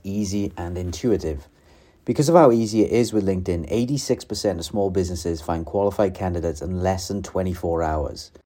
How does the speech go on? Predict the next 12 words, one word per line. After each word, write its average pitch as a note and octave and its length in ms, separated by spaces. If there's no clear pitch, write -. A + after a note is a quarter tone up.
LinkedIn B2+ 380
have G2+ 120
just E3 320
launched C#3+ 300
a A2 60
feature F#2+ 480
that F#2+ 200
helps G#2+ 380
you A2 100
write F#2 320
job G#2+ 320
descriptions, F2 720